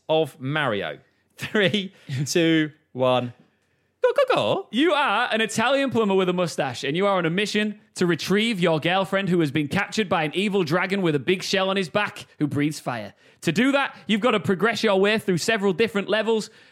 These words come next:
Speaker 2: jumping over all sorts of obstacles, swimming through waters to get to him and defeat him, and eventually, at the very end,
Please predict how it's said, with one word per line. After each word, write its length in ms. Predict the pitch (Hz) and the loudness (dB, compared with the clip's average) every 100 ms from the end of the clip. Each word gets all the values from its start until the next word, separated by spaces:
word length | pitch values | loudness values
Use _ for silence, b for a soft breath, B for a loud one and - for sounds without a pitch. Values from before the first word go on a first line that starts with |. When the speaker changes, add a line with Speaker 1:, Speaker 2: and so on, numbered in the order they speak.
| b | b
Speaker 2:
jumping 380 | - 233 - 254 | -2 -2 2 2
over 260 | 254 196 208 | 4 4 2
all 160 | 240 | 2
sorts 300 | - 226 196 | 2 0 0
of 100 | 185 | 0
obstacles, 560 | 202 202 220 214 196 - b | -2 -2 -6 -2 -2 -2 b
swimming 540 | - 202 330 294 160 B B | -4 0 2 2 -2 B B
through 220 | 233 226 | 0 4
waters 580 | 202 208 208 214 196 - b b | 4 4 2 0 0 -6 b b
to 100 | 180 | -4
get 320 | 135 233 254 | 2 0 0
to 180 | - 240 | 2 2
him 380 | 175 196 165 143 B B | 4 0 0 -4 B B
and 200 | 160 143 _ | -2 -2 _
defeat 440 | 185 - 277 320 202 | -2 0 0 0 0
him, 220 | 160 165 b | -2 -2 b
and 80 | - | -4
eventually, 400 | 160 208 214 180 | 0 0 -2 -2
at 40 | 151 | -2
the 140 | 156 | 0
very 200 | 226 220 | 2 2
end, 280 | 160 147 | 0 -2